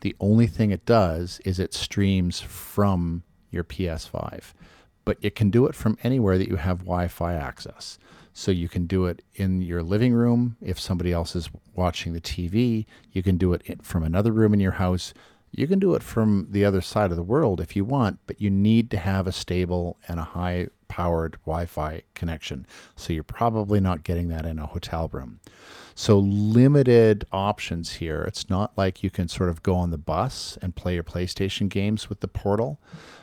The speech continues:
but for two hundred dollars U S, as having a second screen that you can sort of take around and be portable,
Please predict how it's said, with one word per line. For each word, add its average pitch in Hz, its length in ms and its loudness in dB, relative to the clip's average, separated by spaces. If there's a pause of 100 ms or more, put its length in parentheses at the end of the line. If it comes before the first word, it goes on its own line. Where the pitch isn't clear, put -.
(140)
but 92 300 0
for 95 420 0
two - 280 2
hundred 113 260 2
dollars 95 440 4
U 101 220 2
S, 95 500 -4 (340)
as 90 200 -4
having 101 380 0
a 82 60 -2
second 101 560 -2
screen 131 440 2
that 92 100 2
you 85 120 -6
can 87 160 -4
sort 87 220 0
of - 120 -12
take - 300 -2
around 92 420 2
and 80 100 -6
be 85 100 -6
portable, 90 640 0